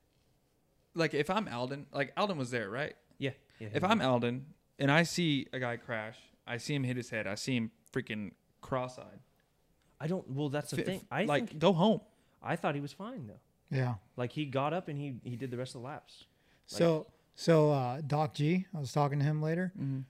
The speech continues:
Speaker 3: He's got this new red light therapy thing
Speaker 2: Yeah.
Speaker 3: for your head. And he was saying it's, like, mandatory in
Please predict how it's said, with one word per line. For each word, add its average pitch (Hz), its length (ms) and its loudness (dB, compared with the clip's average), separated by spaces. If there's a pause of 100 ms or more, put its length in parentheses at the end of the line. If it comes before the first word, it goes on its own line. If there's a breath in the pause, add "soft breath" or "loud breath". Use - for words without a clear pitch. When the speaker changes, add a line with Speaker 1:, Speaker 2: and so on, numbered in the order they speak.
Speaker 3:
He's 147 260 0
got 156 220 4
this 123 220 -4
new 139 600 4 (360)
red 127 260 -4
light 131 280 -4 (120)
therapy 135 480 0
thing 139 400 2
Speaker 2:
Yeah. 107 100 -4
Speaker 3:
for 135 60 2
your 120 80 0
head. 147 360 0 (380 soft breath)
And 143 120 4
he 156 60 8
was 151 100 2
saying 156 260 2
it's, - 140 -2
like, 123 180 -4 (680)
mandatory 131 680 0
in 117 240 -2